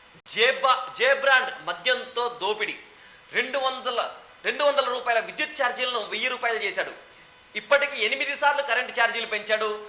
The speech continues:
మద్యం ప్రియుల బలహీనతను కూడా సొమ్ము చేసుకున్నాడు. జే బ్రాండ్ మద్యంతో జనం సొమ్మును దోచుకో-, దోచుకోవడమే కాకుండా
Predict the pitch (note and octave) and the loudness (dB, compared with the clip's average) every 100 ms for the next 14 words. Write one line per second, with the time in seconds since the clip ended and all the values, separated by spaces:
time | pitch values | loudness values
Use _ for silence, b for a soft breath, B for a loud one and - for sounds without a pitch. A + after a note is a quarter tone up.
0 | B D3+ F#3 - D#4 D4+ C#4 C4 B3 G3 | B -4 -4 2 0 2 0 4 4 4
1 | - - - F3 A#3 C#4+ C#4+ C#4+ C#4 B3+ | 0 -10 -2 2 2 0 0 0 -2 -6
2 | A#3+ A#3+ A#3+ A3+ A3+ A#3 A#3 A3+ A3+ A3 | 0 2 2 0 -6 -2 -2 -2 -4 0
3 | G#3+ F#3+ - - - B B B B B | 2 0 -8 -20 -20 B B B B B
4 | - - G#3+ C4 C4+ C#4 C4+ A#3+ A#3+ A#3+ | -20 -4 2 4 6 4 4 0 0 -2
5 | - A#3+ A#3 - G#3+ C4+ C4 B3 B3 A#3+ | 0 -2 -2 -2 0 0 -2 -4 -4 -2
6 | G#3 A#3+ - B3+ A3 G#3+ - - G3+ F#3+ | 2 2 0 -2 -2 -6 -12 -12 -12 0
7 | A3 C4 - C4 B3+ B3 A#3 A3+ C#4 C4+ | 2 4 4 4 4 2 4 4 4 2
8 | A#3+ - | 2 0